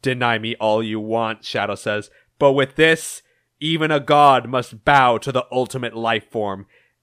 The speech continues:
And chaos controls away. Feist screaming, "Curse you," as it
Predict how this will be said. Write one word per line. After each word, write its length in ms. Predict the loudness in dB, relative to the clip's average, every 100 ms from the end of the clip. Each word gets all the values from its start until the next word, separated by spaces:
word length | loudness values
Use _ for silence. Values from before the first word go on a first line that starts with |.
| -2
And 220 | -2 -2
chaos 420 | -2 2 2 2
controls 460 | -2 -4 0 0 0
away. 420 | -2 -2 -2 -6 _ _ _
Feist 400 | 2 4 2 -4
screaming, 1160 | -16 -16 -6 -2 2 4 6 6 4 2 2 -4
"Curse 580 | 0 10 12 12 8 -2
you," 300 | 2 4 4
as 280 | 4 4 4
it 120 | 0